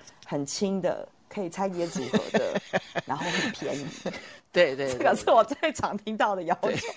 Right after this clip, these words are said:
Speaker 2: 对。
Speaker 1: 所以现在只要一听到就直接笑，就是我们还没找到。
Speaker 2: 对，我也会，
Speaker 1: 这几年都在找。
Speaker 2: 我也会这样问啊，我也会这样问啊。
Speaker 1: <laughs> 对。
Speaker 2: 对，
Speaker 1: 可是真的还没找到。
Speaker 2: 我们，我们很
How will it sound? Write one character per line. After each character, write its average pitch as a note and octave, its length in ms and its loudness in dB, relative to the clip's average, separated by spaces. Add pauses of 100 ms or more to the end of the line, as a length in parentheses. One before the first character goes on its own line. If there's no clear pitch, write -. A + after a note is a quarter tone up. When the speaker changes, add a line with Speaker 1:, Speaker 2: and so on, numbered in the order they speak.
(180)
Speaker 2:
对。 E3 100 -4 (460)
Speaker 1:
所 C4+ 180 4
以 B3 80 0
现 A3+ 40 -10
在 C4 160 2
只 A3 80 0
要 - 80 2
一 A#3+ 80 -6
听 G#3+ 180 -4
到 F#3+ 100 6
就 F#3 160 0
直 D#3+ 160 -10
接 D#3 140 -6
笑， - 300 -8
就 F#3 120 -4
是 F#3 220 -10 (400)
我 D#3 100 -6
们 D#3+ 80 -6
还 D#3+ 120 -6
没 C#3+ 120 -6
找 - 240 -6
到。 - 160 -4 (960)
Speaker 2:
对， D#3 100 0
我 F#3 160 2
也 A3 60 0
会， D#4 60 0
Speaker 1:
这 F#3 80 0
几 G3 60 -4
年 - 20 -4
都 - 0 -
在 - 0 -
找。 - 0 -
Speaker 2:
我 A3 60 2
也 G#3+ 60 4
会 G3 140 0
这 - 80 2
样 D#3+ 160 6
问 D3+ 240 0
啊， B2 160 -10
我 F#3 140 0
也 F3+ 60 2
会 F3 120 0
这 E3 80 -2
样 C#3 160 2
问 B2 220 -10
啊。 - 140 -14
Speaker 1:
<laughs> - 100 -20
对。 D#3 100 -4
Speaker 2:
对， - 80 -2
Speaker 1:
可 D#3 100 0
是 D#3 60 -4
真 F3+ 140 2
的 A3+ 100 2
还 D#3+ 100 0
没 F3 120 2
找 - 240 -2
到。 E3+ 120 -2
Speaker 2:
我 - 40 -8
们， D3+ 120 -2
我 - 60 -2
们 - 20 -2
很 - 200 -4